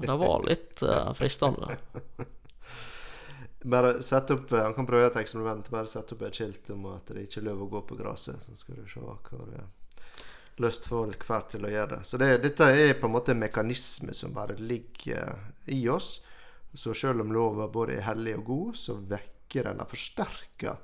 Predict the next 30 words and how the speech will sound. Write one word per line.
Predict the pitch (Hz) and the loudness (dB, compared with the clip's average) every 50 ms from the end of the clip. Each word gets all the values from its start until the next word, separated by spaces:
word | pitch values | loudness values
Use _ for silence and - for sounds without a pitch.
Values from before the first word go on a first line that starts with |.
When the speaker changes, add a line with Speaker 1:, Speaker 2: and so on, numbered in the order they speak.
| - - - - - - - - - - - - - - - - - | -16 -16 -16 -16 -16 -18 -20 -18 -16 -18 -18 -18 -20 -20 -12 -4 -2
Speaker 2:
onde | 120 123 143 143 113 104 | -2 0 0 0 0 0
lyster | 98 98 117 - - - - - 101 95 92 92 95 95 92 95 | 0 0 -2 -4 -10 -10 -8 -8 -8 -6 -6 -6 -6 -6 -6 -6
i | - - 107 104 | -4 -4 -4 -4
oss. | - 156 - - - - - - | -6 -8 -10 -12 -12 -12 -12 -14
Så | - - - 147 | -16 -14 -12 -10
det | 143 147 135 123 | -8 -8 -6 -6
er, | - - - 131 156 - - - - - - | -6 -8 -8 -8 -10 -12 -12 -14 -16 -18 -12
ja. | - 151 127 - - - - - - - - - - - - - - - - - - - - - - - - - - - | -6 -6 -6 -6 -8 -16 -20 -18 -16 -16 -16 -16 -18 -18 -16 -16 -16 -16 -16 -16 -18 -18 -18 -20 -20 -18 -16 -14 -12 -12
Speaker 1:
Ja, | - - - | -6 2 4
altså, | 185 175 175 165 143 - - - - - - - - - - - - - - - - - - - - - - - - - - - - - - - - - | 4 6 6 4 2 0 -2 -6 -8 -12 -14 -14 -12 -12 -12 -12 -12 -12 -12 -12 -12 -14 -16 -14 -14 -14 -16 -16 -14 -14 -14 -12 -12 -12 -12 -12 -14 -10
stikkontakter | - - - 180 - - - - - - - - - - 131 131 - - | -8 0 2 2 2 2 -2 -4 -4 -6 -8 -6 -4 -2 -2 -2 -4 -2
og | - - | -2 0
unger. | - - - - - - 143 - - - - - - - | 0 0 0 -2 -2 -4 -6 -6 -6 -6 -6 -8 -6 -4
Speaker 2:
<laughs> | - - 117 - - 135 127 - - 165 - - | -2 -2 -2 -2 -2 -4 -4 -2 -4 -4 -4 -4
Ja. | - - - - - - - - - - - - - - - - - - - - | -8 -8 -8 -8 -8 -8 -8 -10 -12 -10 -10 -8 -8 -8 -10 -10 -12 -12 -12 -10
Speaker 1:
Det | - - - 139 | -4 0 2 4
er, | 131 127 127 123 - - - - - - - - 147 143 - - - - - - - - - - - - - - - - - - - - | 4 4 4 2 2 0 0 0 -2 -4 -4 -4 -6 -8 -8 -8 -10 -10 -10 -12 -14 -16 -14 -14 -16 -16 -16 -16 -16 -14 -12 -12 -8 2
det | - 147 | 4 4
er | |
bra | 143 165 175 | 10 12 12
det | 156 143 | 12 12
har | 131 | 12
kommet | - 139 135 131 | 10 6 2 6
barnesikring | 135 143 151 147 156 151 - - - - - 131 | 8 8 8 8 6 2 0 0 -6 -4 -6 -6
i | 135 - | -4 -2
det, | - - 120 - 131 127 - | -2 0 0 0 -2 -4 -4
i | - 151 147 143 | -4 0 4 8
Speaker 2:
Ja. | 180 180 180 190 | 10 10 10 10
Speaker 1:
moderne | - 135 139 143 135 135 131 | 8 6 8 8 8 8 6
tid. | 127 123 - 139 | 4 0 -2 -2